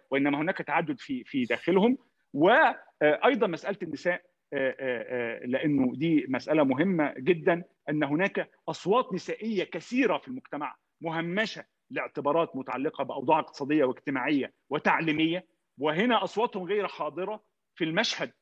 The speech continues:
السياسي وغير حاضرة أيضا في أجندة، آه، آه، آه،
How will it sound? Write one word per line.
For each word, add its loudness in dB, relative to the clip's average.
السياسي -6
وغير 4
حاضرة 2
أيضا -2
في -4
أجندة، 2
آه، -12
آه، -16
آه، -14